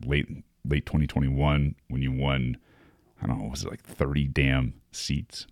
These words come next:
in Pennsylvania as, for libertarians? Unbelievable. Um, Mike Heiss,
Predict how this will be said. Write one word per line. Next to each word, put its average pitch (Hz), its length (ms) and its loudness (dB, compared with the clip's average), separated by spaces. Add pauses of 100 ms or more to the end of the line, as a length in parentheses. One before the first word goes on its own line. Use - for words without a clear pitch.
(320)
in 69 240 2
Pennsylvania 71 680 0 (280)
as, - 200 -4
for 64 240 -2
libertarians? 71 640 0 (160)
Unbelievable. 64 1000 2 (140)
Um, 62 480 -2 (340)
Mike 85 220 8
Heiss, 78 380 4